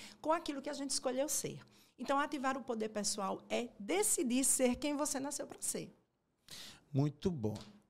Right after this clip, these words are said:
Speaker 2: É, e isso, pra, na prática, se fazer isso aí,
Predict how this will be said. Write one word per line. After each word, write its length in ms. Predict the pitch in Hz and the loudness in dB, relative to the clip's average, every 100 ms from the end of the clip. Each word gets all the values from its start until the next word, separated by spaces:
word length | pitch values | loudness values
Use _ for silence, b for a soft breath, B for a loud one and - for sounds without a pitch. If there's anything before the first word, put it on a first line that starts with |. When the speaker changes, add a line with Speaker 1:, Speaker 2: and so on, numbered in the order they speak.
| _ | _
Speaker 2:
É, 560 | 123 123 120 120 117 113 | 0 2 2 2 0 -2
e 240 | 143 156 | -2 0
isso, 600 | 185 185 - 202 190 143 - - _ _ _ | 0 -2 -2 0 2 0 -4 -14 _ _ _
pra, 260 | 208 240 294 | 4 4 2
na 300 | 185 190 240 | 4 4 4
prática, 640 | - 131 113 110 - 110 | 6 6 6 2 -2 -4
se 260 | - - 143 | -2 -6 -6
fazer 440 | - 123 104 98 | 2 2 2 0
isso 260 | 101 - 104 | -4 -2 0
aí, 380 | 92 85 76 | 2 2 0